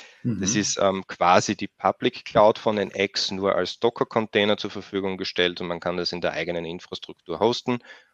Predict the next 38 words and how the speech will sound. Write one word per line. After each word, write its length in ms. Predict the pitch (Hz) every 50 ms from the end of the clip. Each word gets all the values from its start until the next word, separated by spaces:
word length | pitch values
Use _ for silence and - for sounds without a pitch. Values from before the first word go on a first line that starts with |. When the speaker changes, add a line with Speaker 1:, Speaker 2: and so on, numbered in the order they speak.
| _ _ _
Speaker 2:
was 220 | 95 98 - - -
dann 300 | - 95 95 95 98 -
für 180 | - - 98
uns 380 | 80 85 92 98 98 - - -
eigentlich 500 | - - 82 85 87 85 - 85 - _
mehr 120 | 82 85
oder 120 | 85 85 82
weniger 300 | 82 82 85 82 87 -
die 80 | -
Lösung 420 | 82 78 76 85 85 95 87 82 80
war. 160 | 76 - 80
Wir 100 | 85 85
haben 140 | 92 95 92
das 160 | 90 87 -
Produkt 460 | _ _ 101 - - - - - -
dann 80 | 85 80
ausprobiert 720 | 76 90 127 - - - 131 110 113 113 117 117 - - _ _ _ _ _ _ _ _
und 720 | _ - 95 92 90 90 90 90 90 92 92 - - - _ _ _ _ _ _ - _ _ _
es 140 | _ - -
hat 80 | 95 -
sehr 180 | - 95 87
gut 240 | - - 95 90 -
funktioniert. 720 | - - 92 90 - _ - 87 82 80 82 87 _ - -
Was 140 | 87 -
da 80 | - 117
passiert 360 | - 127 113 - 123 123 -
ist 120 | 117 104 107
einfach, 260 | 104 107 - 113 -
N 140 | 67 95 95
X 260 | 90 120 - - -
kommt 280 | - - 98 104 -
von 180 | - - 92 90
Haus 280 | 90 - 87 117 - 160
aus 100 | 160 -
schon 240 | - - 127 123
mit 100 | 123 120
einer 200 | 117 110 110 110
Caching-Lösung, 880 | - - - 110 107 - - 120 113 107 104 104 104 101 117 107 107